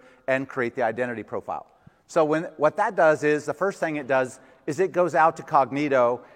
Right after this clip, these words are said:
and it says to Cognito, "I'm gonna create all the pieces that are needed there for Cognito to support the identity profile I want." And there are lots of pieces of that. Um,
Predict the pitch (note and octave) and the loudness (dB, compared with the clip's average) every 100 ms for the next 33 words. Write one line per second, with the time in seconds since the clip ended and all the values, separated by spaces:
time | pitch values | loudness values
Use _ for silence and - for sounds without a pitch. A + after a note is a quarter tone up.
0 | - D3 D#3 - G3+ F#3 F#3+ E3+ C#3+ D3+ | -4 -2 -2 2 2 2 0 0 0 0
1 | C#3+ C#3 C3+ - - D3 F#3+ F#3 - D#3 | 2 2 0 -10 -2 0 2 -2 -2 2
2 | D3 C#3+ C3+ D3 C#3 - C3+ C3 A#2+ C3 | 4 6 8 6 2 -6 -8 -6 -2 0
3 | B2+ B2 B2+ A#2+ A2+ A2 G#2+ A#2 - A#2 | 0 -2 -4 -2 0 0 0 -4 0 0
4 | A#2 C3 B2 - A#2+ C3 C3 B2+ A2 B2 | 0 -4 -4 -6 -4 -2 -2 -2 -4 -4
5 | A#2+ A2+ - G#2 G#2+ F#2+ F2+ F#2+ G#2+ F#2 | -6 -8 -6 -4 -2 0 0 -4 -6 -8
6 | - _ _ C#3 D#3+ D#3+ D3 C#3+ D3 D#3 | -10 _ _ -4 2 2 6 6 4 0
7 | - D#3+ D3+ A#2 A2+ F#2+ F#2+ D#2+ _ _ | -6 -8 -6 -6 -6 -6 -6 -8 _ _
8 | _ _ _ _ - C3 B2 | _ _ _ _ -2 0 0